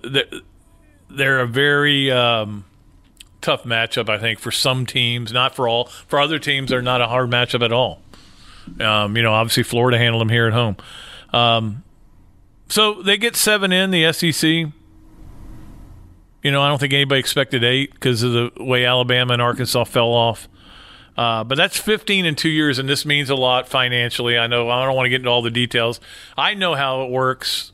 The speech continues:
It's complicated. There's no point in explaining it. But it matters that you have what, how many you get in and how far they advance, and then you get to keep adding that for years, for five-year cycles.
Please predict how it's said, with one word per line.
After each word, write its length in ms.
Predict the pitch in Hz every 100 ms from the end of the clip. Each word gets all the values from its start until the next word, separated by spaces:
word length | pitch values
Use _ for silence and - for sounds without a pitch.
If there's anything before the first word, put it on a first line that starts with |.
| -
It's 180 | 123
complicated. 680 | - 160 160 147 139 127 127
There's 120 | 117 117
no 120 | 143
point 260 | - 139
in 40 | 120
explaining 520 | 113 - 143 143 120
it. 140 | 110 - - - - -
But 240 | 135 123 _ _ - -
it 120 | 175
matters 400 | 185 190 190 151
that 80 | 175
you 200 | 151 139
have 500 | 143 139 135 127 - - -
what, 220 | 135 143
how 120 | 135
many 200 | 143 139
you 180 | 131 127
get 240 | 117 123 123
in 400 | 175 180 139 131 - -
and 100 | -
how 140 | 123 135
far 220 | - 139
they 160 | 127 120
advance, 500 | 113 165 190 156 -
and 140 | 135
then 180 | 131 139
you 140 | 135 135
get 180 | 143 -
to 140 | 131 - 131
keep 220 | - 165
adding 340 | 147 147 196 165
that 280 | 143 143 - -
for 140 | -
years, 460 | 147 147 254 147 85
for 180 | - 139
five-year 440 | - 170 165 160
cycles. 600 | - 185 233 - 76 -